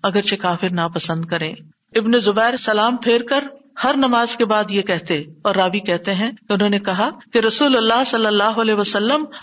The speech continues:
ہر نماز کے بعد ان کلمات کے ساتھ تحلیل کیا کرتے تھے، یعنی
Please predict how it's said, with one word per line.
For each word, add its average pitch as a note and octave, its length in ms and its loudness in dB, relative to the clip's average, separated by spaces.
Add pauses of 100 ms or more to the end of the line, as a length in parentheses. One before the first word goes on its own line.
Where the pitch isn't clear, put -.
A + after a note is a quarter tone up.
(160)
ہر C#4+ 160 4
نماز A#3 580 2
کے B3 140 0
بعد F3 320 0 (280)
ان A#3 180 2
کلمات G3+ 580 0
کے G3+ 80 -2
ساتھ E3+ 480 -2 (160)
تحلیل F3+ 380 0
کیا E3+ 300 -4
کرتے D#3 340 -8
تھے، D#3 180 -10
یعنی E3 440 -2